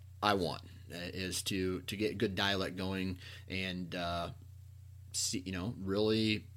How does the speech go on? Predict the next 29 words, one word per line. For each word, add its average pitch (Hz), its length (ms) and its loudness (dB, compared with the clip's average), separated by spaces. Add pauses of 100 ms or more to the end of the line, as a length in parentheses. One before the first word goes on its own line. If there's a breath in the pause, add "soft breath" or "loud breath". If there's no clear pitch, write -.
(200)
get 107 160 2
the - 100 0
information 107 540 2
out 113 260 4
there. 110 380 2 (280 loud breath)
And 110 240 2 (120)
the, 104 400 0 (600)
the 110 140 2
most 143 280 8
important 123 560 10 (400)
piece 127 260 6
of 104 100 2
information 101 600 4
is 101 280 4 (240 loud breath)
when 113 180 4
a 95 60 6
large 127 400 8
group 151 180 8
of 135 100 2
people 127 480 8 (120)
say, 107 640 6
"Hey, 113 360 10
this 120 140 6
product 117 400 6
works," 135 380 10
or 101 40 2
"This 107 160 4
product 110 440 4
doesn't," 135 400 12